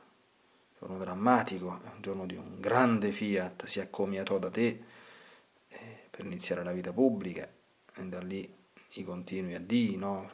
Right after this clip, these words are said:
Que-, quegli anni, i rari momenti in cui lo vedevi, e poi lui ripartiva, e poi il grandissimo addio, insomma, che le ore della passione ci rendono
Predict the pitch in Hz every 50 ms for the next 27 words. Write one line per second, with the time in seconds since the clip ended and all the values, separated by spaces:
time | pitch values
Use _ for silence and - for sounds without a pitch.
0 | - - - - - - - - - 90 95 104 107 107 101 95 92 90 90 87
1 | 95 101 - 104 113 113 113 113 101 101 98 95 92 92 98 98 92 - - 95
2 | 92 - 95 95 92 92 92 92 104 113 110 104 101 98 - - - - - -
3 | - - - - _ _ _ _ _ - 104 - - 101 92 95 90 92 90 85
4 | 87 - - 135 135 127 110 - - - - - - _ _ _ _ _ _ _
5 | _ _ _ _ _ - - - - - 98 101 - 120 120 120 107 98 98 95
6 | 92 95 104 107 - - - 98 95 92 90 90 95 120 127 120 107 101 101 -
7 | - 101 95 95 95 95 92 92 90 98 101 98 98 95 95 95 92 92 92 -
8 | - - 104 101 98 92 - - 95 95 95 95 92 92 92 92 92 90 90 87
9 | - -